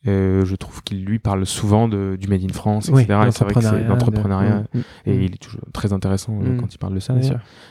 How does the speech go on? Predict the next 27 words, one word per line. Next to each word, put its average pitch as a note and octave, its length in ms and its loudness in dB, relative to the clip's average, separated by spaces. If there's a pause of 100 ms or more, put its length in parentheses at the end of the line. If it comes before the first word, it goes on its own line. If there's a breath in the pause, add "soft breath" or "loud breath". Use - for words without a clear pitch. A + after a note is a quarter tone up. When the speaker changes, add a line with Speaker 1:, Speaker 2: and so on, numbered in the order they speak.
(200 loud breath)
Speaker 1:
Et, G#2 180 4
euh, F#2+ 880 2 (100)
c'est, A2+ 240 -6
c'est, - 180 -8
c'est - 120 -14
pas G#3 120 -2
exactement E3+ 320 -2
la D3+ 60 0
même C#3+ 80 -2
chose, C#3+ 300 -2
Speaker 2:
Mm. D#3+ 140 2
Speaker 1:
mais C#3 240 4
c'est C#3+ 160 -4
vrai D3+ 140 -2
que - 80 -14
c'est, A#2+ 500 -2
hum, A#2+ 200 -8 (540 loud breath)
la A#2+ 120 4
manière D#3 300 2
dont D3 100 0
vous C3 160 2
incarnez B2+ 280 -2
la A#2 120 2
marque D3 320 -4
Speaker 2:
Mm. - 20 0
Speaker 1:
est, A2+ 200 4
euh, G2+ 560 2